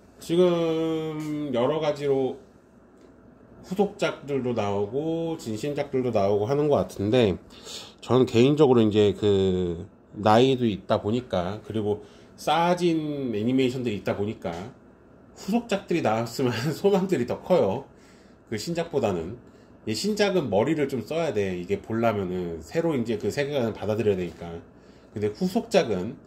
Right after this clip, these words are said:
일단 세계관은 받아들여져 있고, 어, 어, 새로 보는데 부담이 없으니까 후속작이 더 좋긴 한데, 어, 그렇습니다. 재밌는 게 많이 있을 것 같아요. 지금 그리고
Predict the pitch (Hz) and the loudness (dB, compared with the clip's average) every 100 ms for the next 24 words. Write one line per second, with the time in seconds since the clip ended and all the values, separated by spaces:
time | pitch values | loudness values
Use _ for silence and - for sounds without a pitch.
0 | - - - - 120 156 156 220 226 202 | -20 -20 -16 -6 -4 -4 -2 -2 0 0
1 | 175 165 107 117 131 131 131 90 117 117 | 0 0 -2 2 2 4 2 0 0 0
2 | 87 - - - - _ - 98 82 73 | 0 -4 -20 -20 -20 _ -6 -6 -4 -10
3 | - - - - - - - - 110 101 | -18 -20 -20 -20 -20 -20 -20 -8 -4 -2
4 | 92 - - - 175 185 185 127 139 123 | -2 -6 -14 -2 2 4 4 2 2 0
5 | 101 - 139 139 101 127 120 117 175 180 | -2 2 2 4 0 -4 -4 -4 -4 -4
6 | 170 151 127 120 87 123 139 135 135 110 | -6 -6 -6 -6 -10 -6 -4 0 0 0
7 | 95 - - - - - 101 98 87 87 | -4 -12 -20 -18 -18 -4 0 0 0 -6
8 | 82 - - - - 123 123 104 82 78 | -8 -12 -20 -20 2 4 4 2 -2 -4
9 | - - - - - - - - 170 208 | -6 -6 -6 -8 -12 -18 -18 6 10 12
10 | 220 208 196 139 175 156 143 190 185 143 | 10 10 10 10 10 10 6 4 6 6
11 | - 175 135 - 165 190 190 190 190 196 | 8 8 8 6 8 10 10 10 12 12
12 | 190 190 190 185 - | 12 12 10 6 2